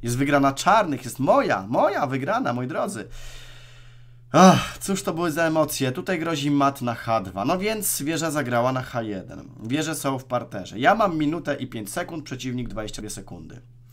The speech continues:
Skoczek zagrał na D trzy. Zobaczcie, kolejna piekielna groźba. Jak się bronić? Nie widać za bardzo. No,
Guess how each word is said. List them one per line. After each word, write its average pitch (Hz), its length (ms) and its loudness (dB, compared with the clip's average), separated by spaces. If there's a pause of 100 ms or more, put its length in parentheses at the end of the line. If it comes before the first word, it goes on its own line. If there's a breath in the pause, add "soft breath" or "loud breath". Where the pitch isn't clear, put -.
(600 loud breath)
Skoczek 214 380 0
zagrał 156 260 2
na 143 120 2
D 113 180 0
trzy. - 180 -8
Zobaczcie, 190 360 0
kolejna 170 840 2
piekielna 143 760 0
groźba. 104 600 -4 (680)
Jak 135 200 0
się 139 160 -2
bronić? 123 560 -2 (300)
Nie 113 220 -6
widać 135 320 -2
za 110 100 -8
bardzo. 92 400 -10 (320 loud breath)
No, 147 300 4